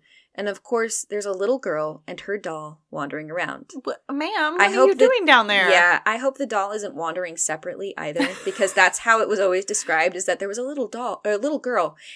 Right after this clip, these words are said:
Speaker 1: and her doll wandering. I'm like, "Mm, y-, let's,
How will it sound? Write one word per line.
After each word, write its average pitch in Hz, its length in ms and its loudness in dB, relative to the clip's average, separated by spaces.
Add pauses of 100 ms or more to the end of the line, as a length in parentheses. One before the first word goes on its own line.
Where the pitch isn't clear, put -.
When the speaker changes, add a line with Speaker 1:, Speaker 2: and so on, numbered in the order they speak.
(140)
Speaker 1:
and 277 240 2
her 196 180 -6
doll 180 540 -2 (300)
wandering. 175 720 -2
I'm 196 120 -8
like, 180 180 -2 (100)
"Mm, 240 260 -10 (120)
y-, 208 140 -12 (140)
let's, - 360 -4